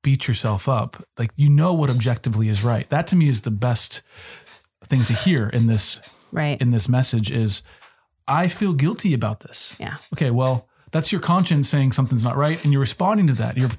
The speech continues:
Speaker 1: you're taking it to the Lord. You're, you're, you're wrestling with it, and what you want is relief from it. And I, I'm here to tell you that relief will come. Now, part of relief is kind of dissecting what it is that's happening in your heart and in your mind.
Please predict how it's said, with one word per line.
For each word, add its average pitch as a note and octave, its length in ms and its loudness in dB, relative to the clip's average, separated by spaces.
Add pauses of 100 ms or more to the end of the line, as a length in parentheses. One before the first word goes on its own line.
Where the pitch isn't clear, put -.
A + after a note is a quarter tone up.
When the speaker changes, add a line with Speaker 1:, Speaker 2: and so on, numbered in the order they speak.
(100)
Speaker 1:
you're D3 100 0
taking F#3 280 0
it D#3 80 0
to D#3 80 0
the C3+ 40 2
Lord. A#2 220 0
You're, C3+ 200 0 (160)
you're, D3 120 0 (140)
you're D#3+ 120 2
wrestling D3+ 400 2
with A#2 180 0
it, A#2+ 80 -4
and B2+ 80 2
what B2+ 160 -2
you C3+ 80 2
want C#3+ 180 2
is A2+ 100 -4
relief C3+ 300 2
from G#2+ 220 0
it. A2+ 120 -2 (460)
And C#3 120 2
I, C3+ 100 2
I'm D3 120 2
here D#3+ 140 4
to - 60 -4
tell E3 100 2
you D3 80 2
that C3+ 120 0
relief C#3 300 0
will C3 80 0
come. B2+ 380 2 (400)
Now, B2+ 280 0 (200)
part F#3 200 0
of D3 100 0
relief B2+ 320 0
is B2 260 0
kind C3+ 180 2
of A2 260 -4
dissecting C#3+ 680 0
what C3 140 2
it B2+ 60 2
is C#3 160 4
that's B2 120 -2
happening B2+ 400 2
in A2+ 120 4
your A2+ 100 2
heart A#2+ 120 2
and A#2 100 0
in A2 40 4
your G#2+ 100 4
mind. A#2+ 380 2